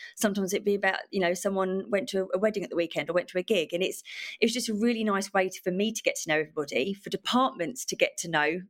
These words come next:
each other that don't, you know, we're not a massive company, but you'd be surprised at how people still know so little about each other, even if they're sitting across the table, because their heads are down.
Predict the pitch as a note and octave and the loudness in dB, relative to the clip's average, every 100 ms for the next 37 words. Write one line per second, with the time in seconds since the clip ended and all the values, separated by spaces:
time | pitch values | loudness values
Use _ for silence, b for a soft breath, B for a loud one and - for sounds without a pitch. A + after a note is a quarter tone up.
0 | - F3+ - D#3+ D3+ D3+ F#3 F3 - F3+ | -2 -2 2 0 4 2 4 2 2 0
1 | E3+ - - G3+ E3+ A#3+ A3 G3+ G3 F3 | 0 -6 0 2 2 2 2 0 -2 -4
2 | - G#3+ G#3 D#3 E3 F3 - B B B | 0 0 0 -4 2 2 2 B B B
3 | B - G#3+ G#3 G3 F#3 F#3+ G3+ F3+ - | B 0 0 2 -2 -2 0 2 2 0
4 | - F3+ F3 F3 b - G#3+ F3 - G3 | 0 2 2 0 b -2 -2 0 0 0
5 | F#3 F3+ E3+ F#3+ F3+ G#3 F#3+ D3+ D3 - | 2 2 2 2 0 0 0 0 0 0
6 | D#3 D3+ F3+ F3 F3 F3 F3 F3 - - | 0 2 0 0 -4 -2 2 0 0 -4
7 | F#3 F3 G3 - F#3 - A3 A3 E3 E3 | -2 -2 -4 -4 -4 0 2 2 -4 -2
8 | G3 F3+ F3+ G#3+ G#3 G3+ G3 G3 A#3 C4+ | -4 0 0 0 -2 -2 0 2 2 -2